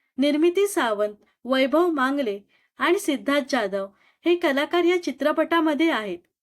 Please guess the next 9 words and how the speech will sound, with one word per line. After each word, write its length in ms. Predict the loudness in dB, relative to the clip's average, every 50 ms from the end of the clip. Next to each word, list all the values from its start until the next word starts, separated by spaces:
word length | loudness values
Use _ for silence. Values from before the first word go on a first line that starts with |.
| _ _ _ _ _ -6
आणि 320 | -4 -2 -2 -2 -4 -6 -12 _ _ _ _ _ _ _ -8
श्रिया 400 | -2 0 0 2 4 2 2 2
पिळगावकर 680 | 0 0 -2 -2 0 0 0 0 0 0 -2 -4 -4 -4 -6 _ _ _ _ _ _ -4
हिचा 240 | -4 0 0 0
कॅमिओ 420 | 0 2 0 0 0 2 2 2 2
देखील 400 | 2 2 2 2 2 2 2 4
या 140 | 4 2 0
चित्रपटात 680 | -4 -8 -6 -6 -6 -4 -4 -4 -4 -2 -2 -2 -2 -2
आहे. 260 | -6 -6 -8 -14